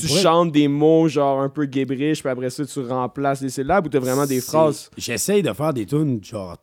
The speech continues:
Speaker 2: tout le temps. Tu comprends ? Je traîne tout le temps mon setup de, genre, pour, pour enregistrer de la musique.
Speaker 1: Fait que si t'as une
Speaker 2: Puis
Speaker 1: rime, des
Speaker 2: ça
Speaker 1: fois.
Speaker 2: arrive, non, mais sou-, la plupart du temps, ça donne rien. Je suis sorti de mon setup, genre, il y a plus de place sur mon ordi parce qu'il y a plein de beats de marde que j'ai fait qui ont servi à rien, mais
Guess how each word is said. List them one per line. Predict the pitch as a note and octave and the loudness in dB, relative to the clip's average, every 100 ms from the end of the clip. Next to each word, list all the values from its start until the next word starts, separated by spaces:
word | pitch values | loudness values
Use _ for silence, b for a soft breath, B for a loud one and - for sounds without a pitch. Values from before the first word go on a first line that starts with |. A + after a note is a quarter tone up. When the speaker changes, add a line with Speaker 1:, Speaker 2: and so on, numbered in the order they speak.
| _ | _
Speaker 2:
tout | - B2 | -8 -8
le | |
temps. | G#2 A#2 A#2 | -6 -8 -8
Tu | |
comprends ? | G#2 A#2 | -8 -8
Je | C3 | -6
traîne | B2+ A2+ | -6 -6
tout | D3+ | -4
le | |
temps | F3+ | -2
mon | C#3+ | -2
setup | G#2+ G2 - B2+ A2+ | -4 -10 -8 -8 -8
de, | F2 E2+ | -12 -16
genre, | E2+ E2+ E2 _ | -16 -18 -20 _
pour, | - - | -20 -18
pour | A2 G#2 | -10 -8
enregistrer | G2 - B2 | -8 -8 -4
de | A#2+ | -2
la | |
musique. | G#2+ G#2+ D3 - _ | -2 -2 -2 -6 _
Speaker 1:
Fait | - B2+ | -6 -4
que | |
si | - | 0
t'as | D3 | 0
une | B2+ | 2
Speaker 2:
Puis | B2 C3 | 0 -2
Speaker 1:
rime, | C#3 | -2
des | B2 A#2 | -2 -4
Speaker 2:
ça | B2 | -2
Speaker 1:
fois. | |
Speaker 2:
arrive, | B2+ E3 | 2 2
non, | F#3 | 2
mais | C3 | 0
sou-, | G2 - - C3 B2+ | -4 -10 -10 -12 -8
la | B2 A#2+ | -8 -8
plupart | - D3+ E3+ | -4 -2 0
du | - | 0
temps, | F3 | -4
ça | A2 | -6
donne | G2 A2+ | -10 -10
rien. | G2 D#2+ A2+ | -10 -10 -12
Je | - | -12
suis | - | -10
sorti | C#3+ D3+ | -8 -4
de | |
mon | C#3+ | -6
setup, | A2+ G#2 D3 C3+ | -6 -6 -6 -4
genre, | A#2 b b b - | -10 b b b -14
il | |
y | |
a | A#2+ | -14
plus | - | -10
de | |
place | - D3 | -4 -4
sur | C#3 | -2
mon | B2+ | -4
ordi | A#2+ | -4
parce | D3 | -8
qu'il | - | -10
y | |
a | G2 | -10
plein | B2+ A#2+ | -8 -6
de | |
beats | B2 A#2+ | -6 -8
de | A2 | -8
marde | G#2 A2 A#2+ | -10 -10 -10
que | A2 | -12
j'ai | G2 F#2 | -16 -18
fait | B2+ | -20
qui | B2 | -16
ont | G2+ | -16
servi | - G2+ | -12 -12
à | G2 | -10
rien, | G2+ B2 | -8 -6
mais | B2+ | -6